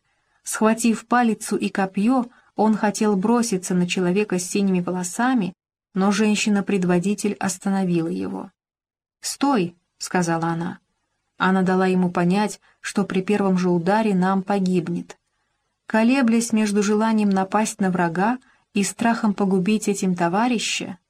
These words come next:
Нао глубоко вздохнул. Человек с синими волосами держал тело юноши на весу. Скрежеща зубами, он раскачивал его,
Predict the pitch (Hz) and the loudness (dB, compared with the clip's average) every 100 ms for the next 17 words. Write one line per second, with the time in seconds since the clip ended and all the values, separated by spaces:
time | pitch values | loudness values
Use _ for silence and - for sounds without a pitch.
0 | - 180 196 220 214 202 185 175 175 175 | -6 -2 0 0 0 0 0 0 -2 -2
1 | 175 175 170 - 180 175 - _ _ _ | -2 -2 -8 -6 -8 -8 -12 _ _ _
2 | _ _ _ _ - 240 233 247 247 - | _ _ _ _ -2 2 4 4 2 0
3 | - 233 233 220 220 220 208 247 254 233 | 0 2 4 4 2 0 -2 0 2 2
4 | 196 196 202 226 214 220 208 202 220 220 | 0 0 0 0 0 0 2 2 2 2
5 | - 220 226 233 - 233 175 - _ _ | 0 0 2 0 0 0 0 -2 _ _
6 | _ _ - - 214 208 208 - - 202 | _ _ -12 0 2 4 4 0 0 0
7 | 185 185 202 233 202 196 196 196 196 - | 2 2 2 2 0 0 0 0 -2 -2
8 | 247 233 - 180 175 170 170 160 - | -2 -2 -2 -2 0 0 -2 -2 -6